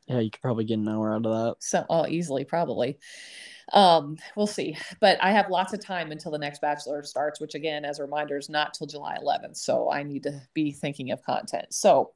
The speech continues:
Speaker 2: um, thank you, Tyler, for being my guest. And,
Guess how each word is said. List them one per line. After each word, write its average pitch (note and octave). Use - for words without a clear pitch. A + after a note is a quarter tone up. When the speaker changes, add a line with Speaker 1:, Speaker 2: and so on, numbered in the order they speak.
Speaker 2:
um, E3
thank G3
you, A3
Tyler, G3
for G3
being E3+
my D3+
guest. D#3+
And, F3